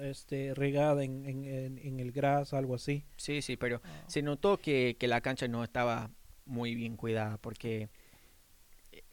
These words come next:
Speaker 2: no sé, e-, estaba, estaba en muy malas condiciones.
Speaker 1: Y también había una, iba a haber una tormenta ese día.
Speaker 2: Sí, sí.
Speaker 1: Ah.
Speaker 2: Y bueno, aparte con todas las lesiones que tuvimos el año pasado,
Speaker 1: Sí.
Speaker 2: no, no tenemos por qué arriesgar.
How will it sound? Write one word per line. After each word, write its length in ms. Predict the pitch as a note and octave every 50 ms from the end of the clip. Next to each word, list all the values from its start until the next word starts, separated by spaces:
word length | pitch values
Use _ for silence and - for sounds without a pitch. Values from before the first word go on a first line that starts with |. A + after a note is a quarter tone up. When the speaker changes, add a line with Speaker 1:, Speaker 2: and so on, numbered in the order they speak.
| - -
Speaker 2:
no 100 | B2+ B2
sé, 260 | - B2 A2 G#2+ - -
e-, 100 | B2+ B2+ -
estaba, 440 | C3 B2 - C#3+ C#3 C3+ B2+ A#2 A#2 -
estaba 340 | - - C#3 C3+ B2 A#2+ - - -
en 100 | - A#2+
muy 240 | A#2+ A#2+ B2+ B2+ B2
malas 300 | A#2+ A#2 A#2 A#2 A2+ A2
condiciones. 580 | - B2 A#2 A2+ G#2+ G2+ F3+ E3+ E3+ E3 D#3 D3+
Speaker 1:
Y 60 | D3
también 380 | - - D#3+ E3 F#3+ G#3 G3 F3
había 200 | D#3 D#3 D#3+ D#3
una, 180 | D#3 D3 D3 - - -
iba 200 | F#3 F3+ G3+ G3+
a 20 |
haber 200 | D#3 D3 D#3 E3
una 200 | D3+ C#3+ C3 B2
tormenta 420 | A#2+ - B2+ B2 B2+ B2 A#2+ - B2+
ese 180 | A#2+ - C3 B2
día. 260 | A#2+ A#2+ A#2+ B2 - - - -
Speaker 2:
Sí, 200 | - C#3+ C#3 C3+
sí. 160 | B2+ C#3+ C3 A#2+ B2+
Speaker 1:
Ah. 300 | B2+ B2+ B2+ B2 A#2+ - - - - - -
Speaker 2:
Y 60 | D3+
bueno, 180 | E3 E3+ D3 C3+
aparte 400 | B2 - F3 E3 - - C3 -
con 240 | - C#3+ C3 D3
todas 160 | C3+ C#3+ D3 D3
las 140 | C3+ B2
lesiones 420 | A#2+ A2+ - - C#3 C#3 C#3 C3+ -
que 140 | - A2+ -
tuvimos 560 | - B2 B2+ C3+ C#3 C#3 C3 C3 B2 - - - - - - -
el 160 | - A#2 A#2+
año 200 | C3+ C#3+ C3+ C3 -
pasado, 560 | A#2+ A#2+ - C3+ C3 C3 C3+ C3 A#2+ A2+ A2+ C3 -
Speaker 1:
Sí. 60 | -
Speaker 2:
no, 320 | B2 A#2+ A#2+ A#2 A2+ A2 -
no 100 | B2 A#2+
tenemos 380 | - B2+ B2 B2+ B2 B2 A#2
por 160 | - A#2+ A2+ -
qué 80 | -
arriesgar. 560 | A#2+ A2+ B2 A2+ G#2 - - B2 A2+ G#2+ A2